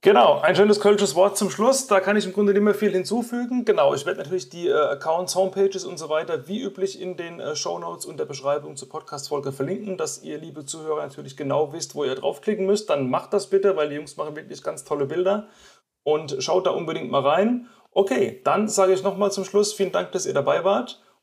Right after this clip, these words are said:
Und ja, an alle Zuhörer, ich hoffe, da war einiges dabei, für euch dabei, was ihr für eure eigene Fotografie nochmal mitnehmen könnt.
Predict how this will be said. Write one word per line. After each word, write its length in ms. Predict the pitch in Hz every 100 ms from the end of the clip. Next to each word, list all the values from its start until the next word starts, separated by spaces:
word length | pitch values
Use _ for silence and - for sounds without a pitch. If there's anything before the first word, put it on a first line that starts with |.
| _
Und 440 | 151 160 175 -
ja, 360 | - 190 117 -
an 160 | - 143
alle 200 | 147 147
Zuhörer, 440 | 139 180 202 190
ich 100 | 196
hoffe, 200 | 180 180
da 100 | 175
war 160 | 151 -
einiges 380 | 156 185 185 -
dabei, 340 | 160 151 151 143 - _ _ _
für 140 | 220
euch 180 | 165 196
dabei, 360 | 190 156 170 175
was 140 | 180
ihr 120 | -
für 100 | -
eure 180 | - 147
eigene 260 | - 151 147
Fotografie 420 | 147 143 139 143
nochmal 240 | 139 135
mitnehmen 380 | 127 143 135 135
könnt. 360 | 135 135 135